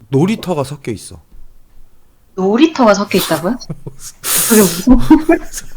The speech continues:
Speaker 2: 무슨 말이지?
Speaker 1: 어, 그러니까 뭔가 놀이터에서 들을 수 있는 목소리야.
Speaker 2: 오.
Speaker 1: 어, 어.
Speaker 2: 음,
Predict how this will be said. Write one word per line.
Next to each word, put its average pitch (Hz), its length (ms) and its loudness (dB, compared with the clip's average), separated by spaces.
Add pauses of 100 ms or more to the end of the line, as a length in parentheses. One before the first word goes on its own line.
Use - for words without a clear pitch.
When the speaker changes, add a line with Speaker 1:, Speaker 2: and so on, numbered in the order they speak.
(1400)
Speaker 2:
무슨 254 260 6
말이지? - 460 2 (1300)
Speaker 1:
어, 151 560 0 (300)
그러니까 160 220 -8
뭔가 175 720 0 (140)
놀이터에서 180 1300 -2
들을 180 200 -6
수 196 160 -12
있는 151 220 -8
목소리야. 101 460 -14 (800)
Speaker 2:
오. 196 60 2
Speaker 1:
어, 202 680 2
어. - 20 -6
Speaker 2:
음, 107 480 -10